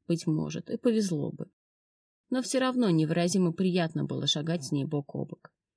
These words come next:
иногда ловя ее быстрые лукавые взгляды, натуральным образом терзаясь от неизвестности.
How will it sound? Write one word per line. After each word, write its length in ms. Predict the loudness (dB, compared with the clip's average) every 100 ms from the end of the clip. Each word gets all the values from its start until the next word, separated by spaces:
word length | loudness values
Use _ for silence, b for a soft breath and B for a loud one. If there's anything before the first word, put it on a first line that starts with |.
| _
иногда 400 | 0 0 2 0
ловя 380 | 0 0 0 0
ее 200 | 0 -2
быстрые 420 | -2 -4 -4 -4
лукавые 520 | -2 -2 -2 -2 -2
взгляды, 560 | -4 -4 -2 -2 -4 -10 -18 _ _ _ _ _
натуральным 560 | -4 -2 0 2 2 0
образом 540 | 0 0 0 -6 -8 -8
терзаясь 760 | -6 -6 -2 0 0 -4 -10 -14
от 200 | -6 -4
неизвестности. 920 | 0 0 0 -2 -4 -8 -10 -12 -16